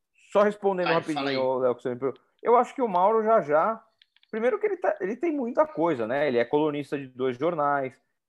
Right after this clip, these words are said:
Speaker 1: ele tem o canal dele do YouTube, ele,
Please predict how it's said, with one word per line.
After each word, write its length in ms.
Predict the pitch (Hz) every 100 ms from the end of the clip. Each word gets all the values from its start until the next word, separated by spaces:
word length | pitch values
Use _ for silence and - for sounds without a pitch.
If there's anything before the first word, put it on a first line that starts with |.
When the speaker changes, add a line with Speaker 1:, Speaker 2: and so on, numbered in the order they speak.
| _
Speaker 1:
ele 220 | 104 107
tem 160 | 117 127
o 80 | 123
canal 320 | 113 113 113
dele 220 | 113 107
do 80 | 104
YouTube, 580 | 120 120 151 156 143 131
ele, 680 | 131 123 120 117 110 104